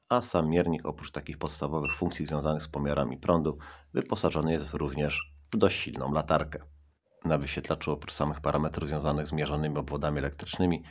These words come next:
mamy również informacje o aktualnej temperaturze. Bezpośrednio pod wyświetlaczem mamy trzy przyciski, za pomocą których będziemy zmieniać metody pomiarowe.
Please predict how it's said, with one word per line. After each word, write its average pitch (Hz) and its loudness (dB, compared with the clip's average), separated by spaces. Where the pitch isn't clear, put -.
mamy - 2
również 87 2
informacje 76 0
o 67 8
aktualnej 71 4
temperaturze. 71 2
Bezpośrednio 78 -2
pod 73 -6
wyświetlaczem 76 -4
mamy 73 0
trzy 71 -2
przyciski, - -4
za - -2
pomocą 95 2
których 80 -4
będziemy 98 2
zmieniać 73 0
metody 73 -2
pomiarowe. 78 2